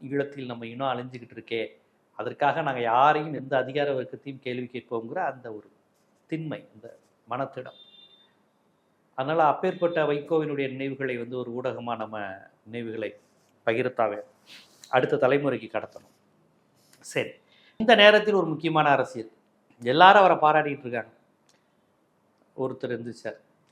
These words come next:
ராம்தாஸ் அத்வாலே. இவர் யாருன்னா பாஜக கூட கிடையாது, பாஜக கூட்டணி கட்சி, குடியரசுக் கட்சியை சேர்ந்தவர், தலித் பார்ட்டி அவர். "நீங்க எம் பியாகவே இருக்க நாங்கள் விரும்புகிறோம் தொடர்ந்து." நல்ல விஷயம். அடுத்த வார்த்தை, "நீங்க எங்க கூட்டணிக்கு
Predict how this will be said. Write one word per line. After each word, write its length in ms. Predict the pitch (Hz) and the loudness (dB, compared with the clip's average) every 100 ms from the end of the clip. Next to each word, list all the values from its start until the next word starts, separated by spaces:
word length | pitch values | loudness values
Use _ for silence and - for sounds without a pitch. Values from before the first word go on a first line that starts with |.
| - | -8
ராம்தாஸ் 640 | 117 123 123 120 117 - - | 0 0 0 -2 -4 -8 -14
அத்வாலே. 560 | 104 110 107 104 - - _ _ _ _ _ _ _ _ _ _ _ _ _ _ _ 110 | -8 -4 -4 -4 -10 -18 _ _ _ _ _ _ _ _ _ _ _ _ _ _ _ -8
இவர் 120 | 113 | -2
யாருன்னா 280 | 123 131 151 | 0 0 -2
பாஜக 600 | 113 123 131 151 147 131 | 0 0 2 0 0 0
கூட 160 | 139 | -2
கிடையாது, 380 | 127 117 98 110 | -2 -4 -4 -4
பாஜக 400 | 123 135 123 113 | -2 -4 -4 -6
கூட்டணி 280 | - 127 120 | -8 -10 -10
கட்சி, 300 | 110 - - | -12 -16 -20
குடியரசுக் 460 | - 127 117 - - | -12 -8 -8 -10 -14
கட்சியை 280 | 110 113 | -12 -14
சேர்ந்தவர், 400 | - 104 107 127 | -12 -12 -12 -12
தலித் 320 | 110 120 139 - | -10 -10 -10 -6
பார்ட்டி 360 | 113 - 113 | -6 -4 -8
அவர். 160 | 98 95 _ _ _ _ _ _ _ _ _ _ _ _ _ _ | -8 -10 _ _ _ _ _ _ _ _ _ _ _ _ _ _
"நீங்க 200 | 123 123 | -8 -4
எம் 220 | 139 185 | -2 0
பியாகவே 460 | 214 220 190 208 196 | 8 10 10 8 6
இருக்க 260 | 185 190 | 4 4
நாங்கள் 280 | 180 156 143 | 4 4 0
விரும்புகிறோம் 480 | 151 175 160 143 110 | -2 -2 0 0 0
தொடர்ந்து." 480 | 135 143 139 107 - _ | 2 2 2 -4 -14 _
நல்ல 200 | 104 110 | -12 -10
விஷயம். 420 | 104 - 101 113 127 _ _ _ _ _ _ _ | -10 -12 -18 -18 -20 _ _ _ _ _ _ _
அடுத்த 280 | 117 117 131 | -16 -6 -2
வார்த்தை, 340 | 123 123 - - _ _ _ | 0 -2 -8 -14 _ _ _
"நீங்க 260 | 113 113 110 | -12 -10 -8
எங்க 240 | 104 110 | -8 -8
கூட்டணிக்கு 480 | 113 127 123 123 | -10 -10 -8 -8